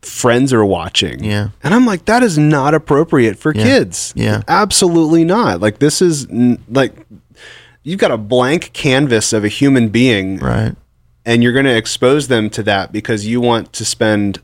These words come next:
Speaker 1: some free time. <laughs>
Speaker 2: Well, for how long, for how long, and, and I'm not saying this,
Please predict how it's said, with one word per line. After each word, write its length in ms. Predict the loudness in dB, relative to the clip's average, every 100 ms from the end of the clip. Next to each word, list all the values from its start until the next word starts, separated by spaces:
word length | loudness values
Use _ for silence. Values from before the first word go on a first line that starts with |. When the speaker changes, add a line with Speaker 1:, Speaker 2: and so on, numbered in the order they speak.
| _ _
Speaker 1:
some 240 | -6 -6
free 300 | -4 -2 -2
time. 560 | 0 -2 0 0 -4 -8
<laughs> 60 | -12 -14 -16 -4
Speaker 2:
Well, 120 | -4
for 160 | -2 0
how 160 | 0
long, 240 | 2 0 -4
for 140 | -6 -2
how 120 | 0
long, 400 | 2 0 0 -2
and, 140 | -4
and 100 | -4
I'm 140 | -4 -2
not 120 | -2
saying 160 | -2
this, 120 | -2